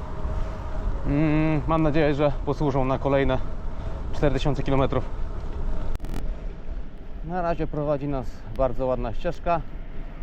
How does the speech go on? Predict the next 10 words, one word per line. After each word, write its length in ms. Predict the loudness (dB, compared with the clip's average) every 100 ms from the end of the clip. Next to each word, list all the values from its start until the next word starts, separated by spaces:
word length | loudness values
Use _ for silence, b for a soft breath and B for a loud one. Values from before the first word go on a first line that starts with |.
| 0
chodnik 380 | 0 0 -4 -4 -10 -10 -8 -8 -8 -8 -6 -6 -6 -8 -8 -6 -4 -4 -4 -4 -4 -4 -6 -4
przy 100 | -2
głównej 340 | 0 0 0
szosie, 460 | 2 2 2 0 0 -2 -4 -4 -6 -6 -6 -4 -4
ale 240 | 0 2 2
zaraz 280 | 4 2 2
będzie 220 | -4 -4
zjazd 300 | -2 0 2
w 60 |
lewo 380 | 4 4 4 0